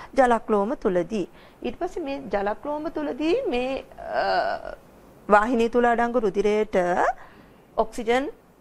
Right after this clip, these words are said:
ලබා ගැනීම සහ වාහිනී තුල තියෙන රුධිරයේ තියෙන කාබන් ඩයොක්සයිඩ් බාහිර පරිසරයට එහෙම නැත්නම්, අ, හුවමාරු කර ගැනීම සිද්ධ වෙන්නේ ජලක්ලෝම තුලදී. එතනදී ඔක්සිජනීකෘත වෙන රුධිරය, ඒ කියන්නේ ඔක්සිජන්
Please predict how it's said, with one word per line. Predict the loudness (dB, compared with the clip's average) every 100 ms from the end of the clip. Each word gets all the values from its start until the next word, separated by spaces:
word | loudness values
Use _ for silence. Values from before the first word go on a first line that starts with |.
| 0
ලබා | 2 2 0
ගැනීම | -2 -4 -4 -4
සහ | -6 -4 -4
වාහිනී | -6 -8 -6 -8
තුල | -6 -6
තියෙන | -4 -2 0 0 -2 -8 -20 -20 -18 -2
රුධිරයේ | 0 4 4 4
තියෙන | 2 -2
කාබන් | 0 0 0 0
ඩයොක්සයිඩ් | -2 -2 0 0 0 -6 -20 -20 -20 -20 -20 _ 0
බාහිර | 2 4 2
පරිසරයට | 0 0 0 -2 -4
එහෙම | -6
නැත්නම්, | -6 -4 -4 -4 -6 -10
අ, | -2 -2 0 -2 -4 -10 -8 0
හුවමාරු | 4 4 6 4
කර | 4 2
ගැනීම | 2 -4 -4
සිද්ධ | -6 -6 -6
වෙන්නේ | -6 -4
ජලක්ලෝම | -2 -4 -4 -6 -6 -6 -2
තුලදී. | 0 0 -4 -10 -8
එතනදී | -4 -4 -4 -4 -2
ඔක්සිජනීකෘත | -2 -4 -10 -6 -4 -4 -4 0 -2 2 2 2
වෙන | 2 2 2
රුධිරය, | 2 2 0 0 -2 -8 -10
ඒ | -6
කියන්නේ | -4 -4
ඔක්සිජන් | -6 -6 -2 -2